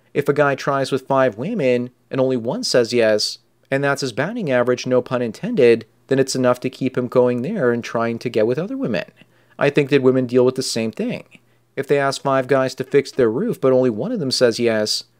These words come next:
then it's a numbers game and they're willing to try, try again. After all, all it takes is a question. So while it's noble to free guys from doing free labor, all it's gonna do is nothing so long as ten to twenty percent of the men out there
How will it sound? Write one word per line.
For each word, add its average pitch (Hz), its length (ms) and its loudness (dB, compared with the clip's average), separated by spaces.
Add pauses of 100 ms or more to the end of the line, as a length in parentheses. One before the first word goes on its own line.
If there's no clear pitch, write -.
then 127 100 4
it's 127 160 0
a 123 60 0
numbers 156 420 -4
game 113 400 -2 (220)
and 127 120 -4
they're 127 120 4
willing 123 220 2
to 135 100 -2
try, 113 360 -2
try 110 280 -4
again. 151 380 -8 (480)
After 135 360 0
all, 131 180 4
all 120 200 2
it 131 100 0
takes 110 260 -2
is 127 120 -8
a 135 40 -4
question. - 540 -8 (520)
So - 180 2
while 139 160 2
it's 131 140 -4
noble 135 240 2
to 127 80 2
free 135 240 -4
guys 127 260 2
from 123 140 -6
doing 165 260 -6
free 135 200 -4
labor, 120 600 2 (260)
all 135 180 6
it's 131 120 0
gonna 131 200 0
do 160 300 -2
is 127 140 2
nothing 135 420 -4
so 123 160 0
long 123 320 2
as 120 160 -2
ten 123 360 -4
to 120 100 -10
twenty 123 260 -2
percent 123 320 -4
of 120 60 0
the 113 60 -2
men 120 200 -4
out 135 200 0
there 110 340 6